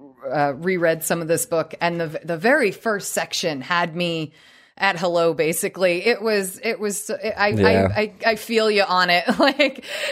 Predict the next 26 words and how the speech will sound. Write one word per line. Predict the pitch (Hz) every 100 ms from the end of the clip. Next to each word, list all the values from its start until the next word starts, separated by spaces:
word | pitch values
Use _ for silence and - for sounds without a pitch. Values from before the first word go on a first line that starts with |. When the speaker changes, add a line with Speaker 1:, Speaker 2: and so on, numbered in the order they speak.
| 320
Speaker 1:
it | 247
was, | 247 214
this | 214 247
book | - 254 254
was | 226 208 196 -
mainly | 208 233 294 254 190
written | 185 175 170
by | 160
my | 160 160
mother | 160 160 160
and | 160
my | 147
sister, | 160 - 170 - 165 151 151 - -
uh, | 151 156 123
with | 165 160
me | 165 170
sort | - 156
of | 156
being | 156 151 151 -
added | 156 160 160
in | 156 151
further | - 151 151
into | 147 147
the | 143
process. | 135 160 156 151 147 - -
And | 156 147 147